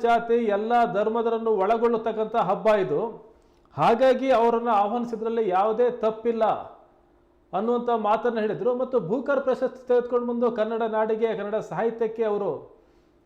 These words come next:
ಹೆಮ್ಮೆ ಮೂಡಿಸಿದ್ದಾರೆ, ಅವರನ್ನು ಆಹ್ವಾನಿಸಿದ್ದೇವೆ ಅಂತ. ಆದರೆ ಬಿ ಜೆ ಪಿ ವಾದ, ಸಂಘ ಪರಿವಾರದ ವಾದ ಏನು ಅಂದರೆ, ಇದು ಒಂದು ಧಾರ್ಮಿಕ ಕಾರ್ಯಕ್ರಮ ಅಂತ, ಹಾಗಾಗಿ ಅವರನ್ನು ಆಹ್ವಾನಿಸಬಾರದು ಅಂಥೇಳಿ.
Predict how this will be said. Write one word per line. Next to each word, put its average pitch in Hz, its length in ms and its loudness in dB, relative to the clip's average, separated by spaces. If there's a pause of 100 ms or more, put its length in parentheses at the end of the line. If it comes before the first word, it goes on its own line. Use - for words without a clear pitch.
(560)
ಹೆಮ್ಮೆ 262 280 0
ಮೂಡಿಸಿದ್ದಾರೆ, 233 680 0
ಅವರನ್ನು 214 360 0
ಆಹ್ವಾನಿಸಿದ್ದೇವೆ 208 760 -2
ಅಂತ. 131 180 -6 (1300)
ಆದರೆ 220 300 2
ಬಿ 165 160 -2
ಜೆ 247 160 2
ಪಿ 254 180 -2
ವಾದ, 247 300 2 (100)
ಸಂಘ 233 220 -4 (100)
ಪರಿವಾರದ 240 480 4
ವಾದ 226 200 4 (160)
ಏನು 226 120 2
ಅಂದರೆ, 240 220 0 (100)
ಇದು 233 180 -4 (140)
ಒಂದು 233 220 0 (580)
ಧಾರ್ಮಿಕ 269 480 -2 (180)
ಕಾರ್ಯಕ್ರಮ 220 520 -2
ಅಂತ, 131 200 -6 (760)
ಹಾಗಾಗಿ 214 600 2 (540)
ಅವರನ್ನು 233 400 2
ಆಹ್ವಾನಿಸಬಾರದು 233 880 2
ಅಂಥೇಳಿ. 143 360 -6